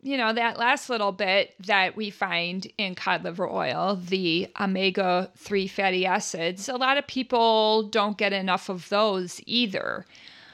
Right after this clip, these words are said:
Uh, and so it's not a bad idea to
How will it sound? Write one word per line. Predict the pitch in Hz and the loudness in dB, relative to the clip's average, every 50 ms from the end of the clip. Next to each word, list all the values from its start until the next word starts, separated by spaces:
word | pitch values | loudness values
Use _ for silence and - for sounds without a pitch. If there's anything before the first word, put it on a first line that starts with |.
| - - _ _ - | -20 -20 _ _ -10
Uh, | 196 190 196 196 208 208 - 190 - - - | -6 -4 -2 0 0 0 0 0 -2 -4 -4
and | - 220 208 208 202 202 214 208 196 214 - _ _ _ _ _ _ _ - | -2 0 2 2 2 2 0 -2 -6 -8 -16 _ _ _ _ _ _ _ -12
so | - - - - - 262 254 247 240 240 240 233 233 240 226 214 _ _ - _ _ _ _ _ _ _ _ _ - _ _ _ _ _ _ _ - - | -10 -6 -6 -2 2 2 4 4 4 4 4 4 4 2 0 -4 _ _ -20 _ _ _ _ _ _ _ _ _ -20 _ _ _ _ _ _ _ -2 0
it's | 262 269 254 - - - - - - _ _ _ _ _ _ _ _ - - | 0 0 0 -2 -14 -14 -14 -14 -16 _ _ _ _ _ _ _ _ -12 -4
not | 302 370 403 415 381 | 0 2 2 4 2
a | 349 | 2
bad | 254 233 226 220 208 208 | 0 2 2 2 4 4
idea | 208 202 196 170 185 180 165 - - 104 240 262 294 349 - - _ - | 4 2 0 -2 -4 -6 -4 -2 0 0 0 0 0 -2 -6 -12 _ -10
to | - - 339 320 311 311 302 311 311 311 320 302 | -6 -4 -4 -2 -2 -2 -2 -2 -2 -4 -6 -8